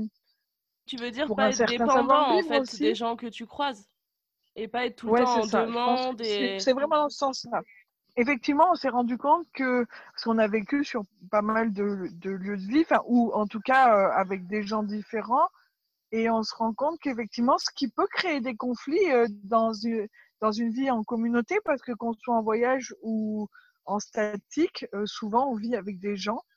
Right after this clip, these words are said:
Speaker 2: Je me rappelle la première fois qu'on a vécu avec des gens, et c'était des amis, et, euh, et je leur fais un gros coucou s'ils écoutent. On a emprunté du matériel outillage. C'était pesant pour nos colocs et on s'en était pas rendu compte.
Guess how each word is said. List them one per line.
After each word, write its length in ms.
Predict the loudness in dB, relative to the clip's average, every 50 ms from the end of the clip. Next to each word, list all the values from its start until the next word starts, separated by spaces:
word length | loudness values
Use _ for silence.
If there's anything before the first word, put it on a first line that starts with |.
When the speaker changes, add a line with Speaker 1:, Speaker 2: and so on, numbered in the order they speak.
| _ _ _ _ _ _ _
Speaker 2:
Je 120 | -14 -8 -2
me 140 | 0 2 4
rappelle 360 | 4 2 4 4 2 4 4
la 120 | 2 0
première 320 | 0 0 -2 -2 -2 -2 0
fois 100 | -2 -2
qu'on 200 | 0 -2 0 0
a 100 | 0 -2
vécu 340 | -2 -4 -6 -4 0 2
avec 240 | 2 2 2 0 -4
des 160 | -4 -4 0
gens, 180 | 2 2 2 2 0
et 80 | -4
c'était 280 | -4 -4 -4 -4 -4 -4
des 220 | -4 -4 0 2
amis, 400 | 2 2 2 0 0 -2 -2 -4 -6 _ _ _ _
et, 300 | -6 -2 0 0 2 4
euh, 260 | 4 4 4 4 2 0 -2
et 100 | -4 -4 -2
je 60 | 0
leur 160 | -2 -2 -2 -4
fais 140 | -4 -4
un 160 | -2 -2 -2 -4
gros 280 | -4 -2 -2 -2 -2
coucou 560 | -2 -4 -6 -8 -8 -8 -4 -2 0 0 0 -2 -6 _ _ _ _ _ _ _
s'ils 380 | -14 -10 -6 -6 -4 -4 -4
écoutent. 540 | -6 -8 -8 _ -8 -8 -8 -8 -10 -14 -14 -14 _ _ _ _ _ -4
On 140 | -2 0
a 80 | 2 2
emprunté 420 | 2 2 0 0 0 0 0 0 -2
du 140 | -2 -2 0
matériel 640 | 0 0 0 0 -2 -2 0 0 0 0 0 0
outillage. 720 | 0 -2 -2 -2 -2 0 4 4 4 4 4 2 0 -4 -6 -8 _ _ _ _ _ -10
C'était 260 | -10 -6 -4 -4 -4
pesant 400 | -2 0 0 0 2 2 0 0
pour 180 | -2 -2 -2 0
nos 180 | 0 0 -2
colocs 580 | -2 -2 -2 -2 2 2 2 2 2 0 -2 -4
et 100 | -4 -4
on 120 | -4 -4
s'en 220 | -6 -4 -4 -2 -2
était 220 | -4 -4 -6 -6
pas 160 | -4 -2 -2
rendu 340 | -2 -2 -4 -6 -6 -8 -8
compte. 240 | -8 -8 -10 -10 -12